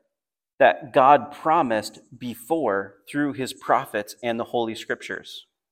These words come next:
Well, what does this mean? Well, let's, uh, let's get a look. All right, so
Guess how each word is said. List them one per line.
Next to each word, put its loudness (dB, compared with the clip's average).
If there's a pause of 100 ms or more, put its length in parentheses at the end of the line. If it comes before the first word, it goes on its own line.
(1120)
Well, -10
what -4
does -6
this -6
mean? -12 (1700)
Well, 2
let's, -4
uh, 2 (600)
let's -14
get 0
a 4
look. 4 (1120)
All 4
right, 4
so -2